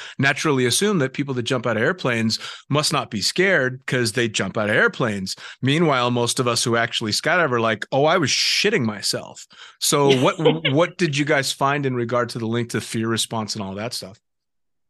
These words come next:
Speaker 2: Yeah, it's such a good question. So the study was actually looking at first-time jumpers versus experienced jumpers. And we were looking at different metrics of stress response, um, one being,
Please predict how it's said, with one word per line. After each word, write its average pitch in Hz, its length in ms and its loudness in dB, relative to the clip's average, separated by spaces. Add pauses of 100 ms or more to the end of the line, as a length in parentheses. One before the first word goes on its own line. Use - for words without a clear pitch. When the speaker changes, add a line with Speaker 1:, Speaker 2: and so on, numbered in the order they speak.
(160)
Speaker 2:
Yeah, 262 420 2
it's 247 120 -8
such 247 200 -6
a 262 60 -10
good 240 160 -6
question. 254 420 -4
So 240 380 2 (220)
the 254 80 0
study 285 300 0
was 392 120 -4
actually 247 300 -4
looking 233 320 -4
at 180 280 -2
first-time 247 500 0
jumpers 254 480 -2
versus 214 320 -6
experienced 185 680 -6
jumpers. 233 460 -2 (420)
And 196 140 0
we 202 80 -2
were 202 120 0
looking 220 320 -2
at 185 220 0
different 208 300 -4
metrics 175 520 -4 (100)
of 170 400 0
stress 190 360 -4
response, 285 680 -2
um, 185 420 0
one 196 380 -2
being, 180 500 -4